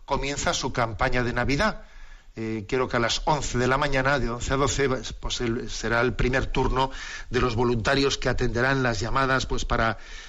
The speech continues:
para todos, eh, los donativos que quieran hacerse, que puedan hacerse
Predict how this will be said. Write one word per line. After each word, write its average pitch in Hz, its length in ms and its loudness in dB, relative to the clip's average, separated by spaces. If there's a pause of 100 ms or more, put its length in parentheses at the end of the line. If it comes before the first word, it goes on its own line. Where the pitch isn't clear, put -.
(180)
para 107 180 -2
todos, 131 360 0
eh, 135 240 4
los 120 160 -2
donativos 127 520 2
que 117 180 -2
quieran 127 280 2
hacerse, 127 400 0
que 123 120 2
puedan 127 280 2
hacerse 123 540 2